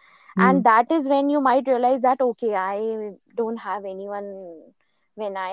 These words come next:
Speaker 2: am at my lowest."
Speaker 1: Hmm.
Speaker 2: So that's a little sad, I think.
Speaker 1: Or not,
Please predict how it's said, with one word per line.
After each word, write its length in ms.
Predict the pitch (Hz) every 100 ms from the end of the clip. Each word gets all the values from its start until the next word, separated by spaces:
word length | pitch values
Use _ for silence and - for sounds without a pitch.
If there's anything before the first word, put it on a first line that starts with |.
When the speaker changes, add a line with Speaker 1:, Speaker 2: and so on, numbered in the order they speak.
| 202
Speaker 2:
am 80 | 196
at 120 | 185
my 120 | 196
lowest." 500 | 202 185 170 165 _ _ _ _ 175
Speaker 1:
Hmm. 160 | 180
Speaker 2:
So 160 | 294 330 247 233
that's 260 | 247 -
a 80 | 285
little 600 | 262 226 _ _ 254 247
sad, 380 | 233 247 196 202
I 120 | 196
think. 280 | 202 190 208 _ _ _ _ _ - -
Speaker 1:
Or 140 | 185
not, 240 | 202 220